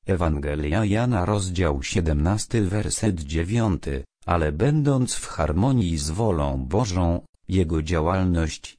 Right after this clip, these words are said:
i modlitwy dotyczą jego Kościoła,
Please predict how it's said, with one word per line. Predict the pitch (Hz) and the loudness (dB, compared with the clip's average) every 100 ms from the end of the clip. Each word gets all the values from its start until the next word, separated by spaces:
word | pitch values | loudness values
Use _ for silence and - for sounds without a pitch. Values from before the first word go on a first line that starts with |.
| - | -8
i | 90 85 82 | -4 0 2
modlitwy | 87 78 123 156 - - 95 | 0 0 -2 -2 -4 0 0
dotyczą | 80 85 - 175 - 131 107 | 0 -2 0 0 2 2 4
jego | 87 85 85 78 | 2 2 2 0
Kościoła, | 123 117 - 104 76 64 60 62 | -2 -4 0 0 0 -2 -8 -12